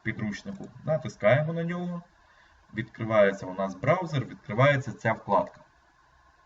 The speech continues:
Так, пропонують нам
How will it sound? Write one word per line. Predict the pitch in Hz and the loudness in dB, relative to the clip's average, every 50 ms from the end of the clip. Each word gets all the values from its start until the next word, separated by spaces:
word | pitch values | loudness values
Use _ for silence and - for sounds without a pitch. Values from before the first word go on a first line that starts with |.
| _ _ _ _ _ _ _ _ _ _ _ _ _ _ _ _ _ _ _ _ _ _ _ _ _ _ _ _ _ _ _ _ _ _ _ _ _ _ _ _ _ _ _ _ _ _ _ _ _ _ _ _ _ 359 _ _ _ _ _ _ _ _ _ _ _ _ _ _ _ _ _ _ - | _ _ _ _ _ _ _ _ _ _ _ _ _ _ _ _ _ _ _ _ _ _ _ _ _ _ _ _ _ _ _ _ _ _ _ _ _ _ _ _ _ _ _ _ _ _ _ _ _ _ _ _ _ _ _ _ _ _ _ _ _ _ _ _ _ _ _ _ _ _ _ _ -4
Так, | 110 98 90 - - _ - | -4 -4 -4 -6 -12 _ -14
пропонують | 123 104 101 - 110 110 113 113 110 104 98 - - | -12 -12 -10 -8 -8 -6 -4 -4 -4 -6 -8 -6 -4
нам | 104 98 92 90 90 | -4 -4 -4 -4 -8